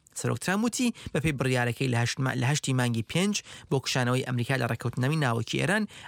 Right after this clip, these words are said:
ئەمڕۆ لەسەر نوێ سزاکان بەسەر ئەو وڵاتە دەسەپێنێتەوە. ترامپ دوای ئەم سەپاندنش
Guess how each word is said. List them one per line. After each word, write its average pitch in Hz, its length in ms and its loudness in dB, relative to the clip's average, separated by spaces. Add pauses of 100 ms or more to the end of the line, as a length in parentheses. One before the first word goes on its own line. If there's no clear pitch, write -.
(140)
ئەمڕۆ 139 360 2
لەسەر 131 280 0
نوێ 190 160 2
سزاکان 131 400 0
بەسەر 131 240 0
ئەو 143 120 0
وڵاتە 131 280 0 (220)
دەسەپێنێتەوە. 185 720 0 (880)
ترامپ 220 280 0 (260)
دوای 220 280 2
ئەم 131 120 0 (100)
سەپاندنش 139 540 2